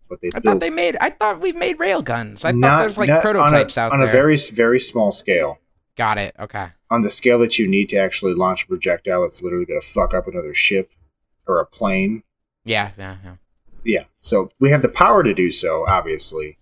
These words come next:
Speaker 1: And our ships, we have, we built two ships that can do it. We just don't, they don't have the guns yet.
Speaker 2: No, I, I think,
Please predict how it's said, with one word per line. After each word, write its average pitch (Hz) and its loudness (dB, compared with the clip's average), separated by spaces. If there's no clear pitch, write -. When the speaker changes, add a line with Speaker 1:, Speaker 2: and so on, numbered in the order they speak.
Speaker 1:
And 98 -6
our 107 2
ships, - 0
we 131 4
have, 117 2
we 123 4
built 127 2
two 127 0
ships - 0
that 95 -2
can 151 2
do 90 2
it. 85 -4
We 101 -4
just 95 -8
don't, 104 0
they 101 0
don't 98 0
have 98 -4
the 90 -4
guns 80 -6
yet. 71 -16
Speaker 2:
No, 110 -2
I, 110 0
I - 0
think, 147 -8